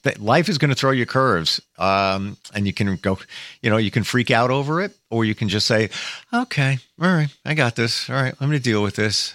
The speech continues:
Um, what's the lesson? What's, what's the next path that we're gonna go on? What do you got for me, universe? You know, throw it down my way."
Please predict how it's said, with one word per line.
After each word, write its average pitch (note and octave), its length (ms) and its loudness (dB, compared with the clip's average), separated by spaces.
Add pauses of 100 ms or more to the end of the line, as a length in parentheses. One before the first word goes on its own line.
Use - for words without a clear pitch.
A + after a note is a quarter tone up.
(100)
Um, G2+ 520 -4 (320)
what's - 240 -4
the C#3+ 80 -2
lesson? G2+ 520 0 (380)
What's, G#2+ 400 -4
what's A2 220 -2
the C3 80 -4
next A2+ 260 -2 (340)
path F#2 360 0
that G2+ 120 0
we're G2+ 120 -4
gonna F#2+ 180 0
go G2 160 0
on? G2 320 -2
What G2+ 80 -2
do C#3 80 2
you C#3 60 2
got B2 160 4
for A#2 100 -6
me, G#2 80 -4
universe? F#2+ 500 -2
You G#2 80 -4
know, F#2 80 -2
throw A2 200 -4
it G#2+ 80 -4
down G2+ 180 0
my F#2+ 140 0
way." F2+ 320 2